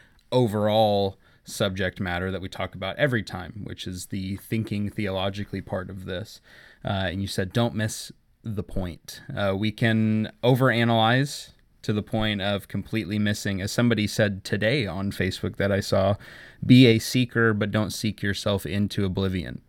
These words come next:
Uh, sometimes you can find an answer, and it's that, and that's the answer.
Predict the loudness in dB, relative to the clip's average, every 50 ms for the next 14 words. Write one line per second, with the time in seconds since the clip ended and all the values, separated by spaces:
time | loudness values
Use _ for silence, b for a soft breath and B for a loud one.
0 | -14 -12 -12 -10 -4 0 2 2 4 4 4 4 4 4 2 0 0 0 -2 0
1 | 0 0 2 2 2 0 0 -2 0 2 2 2 2 -2 -4 -2 -2 -2 -2 -2
2 | -6 b b b b b b b -2 -2 -2 -4 -6 -10 -12 -12 -10 -8 -4 -2
3 | 0 0 0 0 -2 -2 0 2 2 2 0 -2 -6 -6 -4 -4 -4 -4 -6 -6
4 | -8 -8 -8 -10 -10